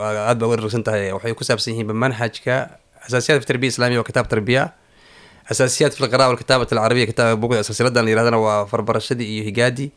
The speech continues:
Kanna waa Islamic Studies iyo tarbiyadii iyo buug badan oo ilaa hadda soo, soo dhameeyay ama ka badanba way, way yihiin, daarista waa aragteen. Ilaahay baa i waafajiyaan is leeyahay. Aqoon badan oo dadka dheerahay iyo khibrad badan ma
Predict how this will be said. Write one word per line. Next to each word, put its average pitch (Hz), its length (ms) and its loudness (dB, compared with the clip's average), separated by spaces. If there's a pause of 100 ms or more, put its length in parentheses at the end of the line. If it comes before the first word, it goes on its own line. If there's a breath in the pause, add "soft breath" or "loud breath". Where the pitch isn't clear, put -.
(300 soft breath)
Kanna 139 240 2
waa 135 100 6
Islamic 120 400 2
Studies 123 500 0
iyo 117 100 0
tarbiyadii 127 500 -2
iyo 110 100 -2
buug 123 220 -2
badan 120 180 2
oo 107 100 -2
ilaa 117 200 0
hadda - 80 -8
soo, 110 120 -6
soo - 200 -2
dhameeyay 117 540 4
ama 113 160 -2
ka 135 100 0
badanba 120 280 2
way, 113 220 2
way 113 220 -2 (160)
yihiin, 117 240 0
daarista 117 260 0
waa 110 140 2
aragteen. 127 300 -2 (960 loud breath)
Ilaahay 156 300 2
baa 139 120 2
i 123 40 -2
waafajiyaan 123 560 0
is 92 100 -4
leeyahay. 98 340 -2
Aqoon 123 280 2
badan 117 200 2
oo 107 40 0
dadka 113 200 -2
dheerahay 104 420 0 (140)
iyo 101 80 -4
khibrad 110 320 -2
badan 107 180 0
ma 107 120 -4